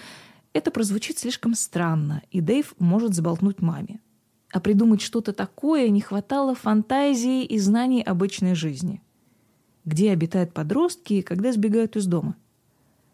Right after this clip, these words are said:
«Давай мы с сестрой сами заглянем завтра». «Давай». Тут дверь распахнулась, на пороге возникла его мама. «Дэвид,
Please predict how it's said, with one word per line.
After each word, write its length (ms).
«Давай 560
мы 460
с 60
сестрой 500
сами 380
заглянем 480
завтра». 420
«Давай». 520
Тут 240
дверь 320
распахнулась, 1160
на 120
пороге 400
возникла 460
его 240
мама. 360
«Дэвид, 720